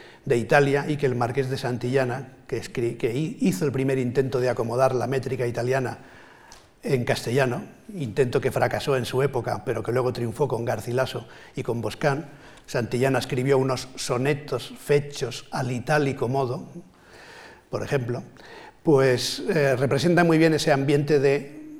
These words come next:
italianización progresiva que, sin ser la que sería posteriormente característica de Boscán o de Gar-, o de Garcilaso, ayuda a entender la evolución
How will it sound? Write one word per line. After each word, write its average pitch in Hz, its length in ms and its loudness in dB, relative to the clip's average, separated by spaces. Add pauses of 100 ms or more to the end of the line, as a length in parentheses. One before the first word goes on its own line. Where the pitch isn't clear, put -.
(120)
italianización 143 1040 4
progresiva 135 720 4 (280)
que, 151 280 2
sin 123 240 -4
ser 156 260 4
la 120 200 2
que 117 280 -4
sería 120 440 0 (720)
posteriormente 127 720 2
característica 120 680 0
de 113 80 -2
Boscán 113 480 -2 (260)
o 131 100 2
de 113 140 0
Gar-, 117 320 -2
o 113 60 -6
de 127 100 2
Garcilaso, 139 580 0
ayuda 143 260 4
a - 20 4
entender 131 360 0
la 135 120 2
evolución 117 580 0